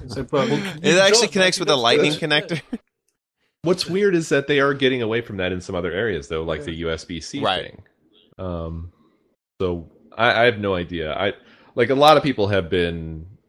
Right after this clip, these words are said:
Speaker 3: upset about the peripheral, uh, and accessories prices. You know, like, the,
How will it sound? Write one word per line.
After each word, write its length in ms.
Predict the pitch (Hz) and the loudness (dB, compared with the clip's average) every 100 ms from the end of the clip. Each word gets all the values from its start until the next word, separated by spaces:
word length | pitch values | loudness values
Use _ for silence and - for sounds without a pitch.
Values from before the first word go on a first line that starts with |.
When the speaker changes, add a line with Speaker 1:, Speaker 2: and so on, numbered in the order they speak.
| - | -10
Speaker 3:
upset 400 | 92 - 82 76 | -10 -8 -8 -6
about 300 | 73 73 - | -8 -10 -10
the 320 | 69 69 65 - | -14 -12 -14 -10
peripheral, 880 | 92 85 82 82 78 73 71 69 - | -6 -4 -6 -8 -8 -8 -10 -16 -14
uh, 180 | 82 71 | -12 -10
and 120 | 85 | -10
accessories 640 | 82 - 87 - 85 78 76 | -10 -6 -6 -6 -10 -12 -14
prices. 640 | - 65 - - - _ | -14 -14 -14 -20 -20 _
You 100 | 80 | -10
know, 140 | 73 76 | -8 -4
like, 260 | 82 85 | -6 -6
the, 300 | 104 95 90 | 0 0 0